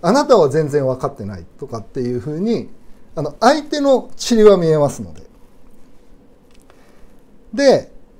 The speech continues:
えー、まあ、「どうして」っていう言葉も先ほど、あの、スキットの中で出てきましたけど、「どうして」っていうふうに相手に言いやすい。まあ、別の言い方をす-、あの、他の言い方としては、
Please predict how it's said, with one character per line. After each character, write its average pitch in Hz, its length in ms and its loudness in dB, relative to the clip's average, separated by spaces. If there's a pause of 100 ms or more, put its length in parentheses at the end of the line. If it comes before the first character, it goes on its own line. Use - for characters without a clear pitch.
(280)
え 123 520 -2
ー、 - 40 -20 (1200)
ま 208 120 6
あ、 190 40 6 (100)
「ど 339 320 6
う 294 60 0
し - 200 -6
て」 151 180 6
っ - 20 -10
て 180 220 -6
い 139 80 0
う 131 40 -2
言 135 140 -4
葉 131 160 0
も 113 100 -10
先 131 240 -8
ほ 120 100 -4
ど、 110 220 -8 (100)
あ 120 80 -12
の、 113 120 -12
ス - 100 -18
キ 135 80 -8
ッ 127 60 -14
ト 123 80 -8
の 120 60 -6
中 110 120 -12
で 98 60 -12
出 98 100 -14
て 101 60 -18
き 107 80 -20
ま 95 100 -18
し - 80 -20
た - 80 -20
け 123 80 -8
ど、 113 100 -10 (320)
「ど 359 260 8
う 277 60 4
し - 120 -8
て」 131 160 -2
っ - 20 -2 (380)
て 131 80 -2
い 123 220 -4
う 131 60 0
ふ 127 60 -2
う 139 40 -2
に 123 100 -4
相 147 180 0
手 147 160 -4
に 117 160 -6
言 160 80 -10
い - 60 -10
や - 160 -10
す - 160 -16
い。 104 80 -14 (640)
ま 214 80 -4
あ、 - 20 0
別 220 220 2
の 285 80 -4
言 285 80 -4
い - 20 -8
方 254 240 4
を 247 80 8
す-、 - 300 -14
あ 170 100 0
の、 165 120 -2
他 233 240 0
の 254 80 2
言 247 80 -2
い - 20 -8
方 233 240 2
と 226 100 -2
し - 100 -10
て 220 60 -2
は、 151 140 0